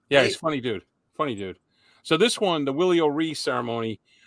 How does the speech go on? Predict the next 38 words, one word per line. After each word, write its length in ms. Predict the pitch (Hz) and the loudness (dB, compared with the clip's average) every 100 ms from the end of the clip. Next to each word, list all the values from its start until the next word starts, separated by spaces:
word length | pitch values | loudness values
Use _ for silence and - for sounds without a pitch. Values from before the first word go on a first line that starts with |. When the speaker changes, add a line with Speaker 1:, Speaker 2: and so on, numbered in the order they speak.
| _ | _
Speaker 1:
when 160 | - 131 | -6 2
I 120 | 151 | 2
said 160 | 147 156 | 2 2
it 40 | |
was 160 | 139 123 | 0 -2
Anson 440 | 139 151 156 180 | -6 -6 -4 -4
Carter 520 | - 143 143 139 127 113 | -4 0 0 2 -2 -4
with 380 | 120 120 110 - | -6 -8 -8 -8
alumni 720 | 127 127 135 143 131 127 117 110 | -6 -4 -2 -2 -2 -2 -4 -6
of 300 | - 117 107 | -6 -6 -6
the 260 | 110 117 113 | -8 -6 -6
initiative, 720 | 110 131 - 123 104 90 - _ _ _ - | -6 -4 -4 -6 -8 -10 -18 _ _ _ -4
well, 220 | 131 123 | -2 0
one 160 | 135 214 | 2 4
of 60 | |
those 180 | 202 - | 4 4
<laughs> 0 | |
alumni 540 | 151 156 170 151 123 107 | 2 4 4 2 2 -2
was 200 | 113 101 | -4 -6
Blake 320 | - 143 120 | 0 0 2
Bolden, 400 | 123 123 107 80 _ _ _ _ _ - | 0 0 -2 -8 _ _ _ _ _ -4
who 420 | 147 147 143 135 _ | 0 2 2 -2 _
<laughs> 160 | - - | -12 -4
is 240 | 143 165 139 | -2 -2 2
no 100 | 175 | 2
slouch. 720 | 151 - 127 127 117 120 - - - - - - - - - | 4 2 2 2 2 4 4 4 -4 -12 -14 -20 -20 -20 -16
She 420 | - - 165 180 165 | -8 -2 0 0 0
is 240 | 160 135 | 0 0
the 80 | 127 | -2
first 340 | - 175 - | 0 0 0
African-American 960 | 160 165 - - 156 147 147 135 135 135 | -2 -2 -4 -6 -4 -2 -2 -2 -2 -2
woman 240 | 135 110 | -4 -6
to 120 | - | -10
play 360 | - 135 139 135 | -10 -4 -4 -4
in 80 | 120 | -6
the 140 | 120 | -8
N 140 | 123 135 | -8 -4
W 440 | 135 131 131 127 | -4 -4 -4 -6